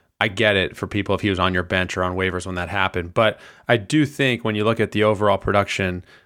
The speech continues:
points aren't gonna be there consistently like they were on Thursday, but steals and dimes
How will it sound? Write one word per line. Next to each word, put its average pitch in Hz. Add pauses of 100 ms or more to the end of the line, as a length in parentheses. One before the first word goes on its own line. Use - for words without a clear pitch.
(160)
points 143
aren't 143
gonna 147
be 147
there 147
consistently 139
like 135
they 139
were 135
on 135
Thursday, 135
but 101 (200)
steals 123
and 101
dimes 95